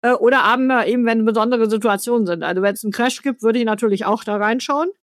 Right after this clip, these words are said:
Daneben habe ich ein professionell verwaltetes Depot, was ich halt jemand anderem überlasse, wo ich selber nicht mehr agiere, auch um das so ein bisschen als Benchmark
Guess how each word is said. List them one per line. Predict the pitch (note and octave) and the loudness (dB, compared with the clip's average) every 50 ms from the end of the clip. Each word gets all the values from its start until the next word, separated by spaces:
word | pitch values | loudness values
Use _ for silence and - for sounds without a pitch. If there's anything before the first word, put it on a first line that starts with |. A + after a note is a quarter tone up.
| _ _ _ _ _ _ _ - | _ _ _ _ _ _ _ -6
Daneben | G#3+ G#3+ A3 B3 C#4+ D#4 D#4+ | -4 -2 0 0 0 2 2
habe | C#4+ C4+ C#4+ | 2 2 0
ich | B3+ - - | -2 -2 -2
ein | A#3 A#3+ B3 B3 B3+ B3 G#3 | -2 0 0 0 0 -2 -2
professionell | - - C4+ B3 C#4+ C4 - - A#3+ G#3 G#3 A3 C4 D4+ C#4 | -2 -4 -2 0 0 -2 -2 -2 -2 0 0 2 0 0 0
verwaltetes | - D#4 C#4+ C4+ C#4 C#4 D4+ D#4 D#4 C#4 C4 D4 D4 - | 0 -2 0 2 2 2 2 0 -2 -4 -4 -4 -6 -6
Depot, | - D4 C4 - D4 D4 D4 C4 | -6 -10 -8 -4 -4 -2 -2 0
was | A#3+ A3+ A3+ | 0 0 0
ich | B3 - B3+ | -2 -2 0
halt | A#3 A#3 A3+ | -2 0 0
jemand | A#3 A3 G#3+ G3+ G3+ - | 0 0 0 0 -2 -2
anderem | - E3 G3 G#3+ A#3 C4+ C#4+ C#4 D4+ D#4 D#4 D#4+ D4+ | -4 -4 -2 -2 0 0 0 0 0 -2 -2 -4 -6
überlasse, | A3+ B3 C4+ C4+ C4+ C#4 D4 D4+ - - D4 C4 | -4 0 0 2 2 2 2 0 -2 -2 -4 -2
wo | A#3 A#3 A#3 | 0 2 2
ich | A#3 A#3 - - - | 2 0 0 -4 -6
selber | G3+ G3 G3 G#3+ A3+ A3+ A#3+ A#3 G3+ G#3 | -4 -2 0 2 2 2 2 2 0 0
nicht | G#3+ A#3 - - - - | 0 -2 -4 -6 -10 -6
mehr | B3+ C4 C4+ - B3 | -4 -2 0 0 0
agiere, | C4+ B3 A#3+ B3 C#4+ D4+ D4 D#4 D#4+ E4 D#4+ - - | -2 -2 -2 -4 -4 -4 -2 0 0 -2 -2 -2 -2
auch | G#3+ A3 - | -2 -2 -2
um | A#3 A#3 | -2 -2
das | A3+ G#3+ G#3+ | -2 -2 -4
so | - A#3+ A3+ | -4 -6 -4
ein | G#3+ G#3 | -4 -2
bisschen | A3 A3+ - - G#3+ - | -2 -2 -2 -4 -6 -4
als | F#3+ G3 F#3+ - | -4 -4 -4 -6
Benchmark | - A3 A3+ A#3+ - - - C#4+ C#4 D4 D#4+ D#4+ _ | -6 -4 -4 -4 -4 -6 -2 0 0 0 0 -2 _